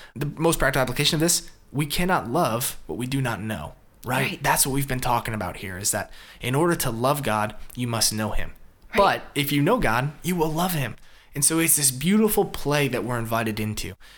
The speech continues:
Speaker 1: this beautiful kingdom that we're invited to participate in, this beautiful family that we are invited to belong to, to find our place in, to find our identity as beloved children of the Father.
Speaker 2: Right. And, and I just wanna add in real quick,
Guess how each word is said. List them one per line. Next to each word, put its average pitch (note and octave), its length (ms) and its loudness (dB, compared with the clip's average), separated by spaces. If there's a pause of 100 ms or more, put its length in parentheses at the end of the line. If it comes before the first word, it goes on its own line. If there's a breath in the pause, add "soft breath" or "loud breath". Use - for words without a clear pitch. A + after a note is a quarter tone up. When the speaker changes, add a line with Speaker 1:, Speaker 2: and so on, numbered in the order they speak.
Speaker 1:
this B2 160 0
beautiful E3 720 2 (200 loud breath)
kingdom E3 420 2
that A#2 140 -4
we're A2+ 100 -2
invited D#3 320 2
to C#3+ 60 0
participate C3 600 2
in, A2 120 -2
this A2+ 100 -4
beautiful F#3 300 0
family C3 420 -2
that A2 100 -4
we C#3 160 0
are B2+ 100 0
invited A#2+ 400 -2
to A#2+ 200 -2 (260 loud breath)
belong A2+ 680 2
to, F#2+ 320 -6 (240 soft breath)
to C3+ 100 -4
find C3+ 280 -2
our B2+ 100 0
place - 560 2
in, E2 180 -10 (220 loud breath)
to A2+ 80 -4
find C3+ 220 0
our C3+ 120 2
identity A#2+ 480 0
as A2 220 0 (260 loud breath)
beloved B2 520 2
children A2+ 540 0
of A2 280 0 (240 loud breath)
the - 80 -4
Father. E2 480 -2 (180)
Speaker 2:
Right. A3+ 300 2 (220 loud breath)
And, A3 280 2
and G#3+ 160 4
I A3 160 2
just A#3 200 2
wanna G3+ 140 2
add G3+ 200 0
in G#3 160 4
real F3 140 2
quick, G3+ 320 -2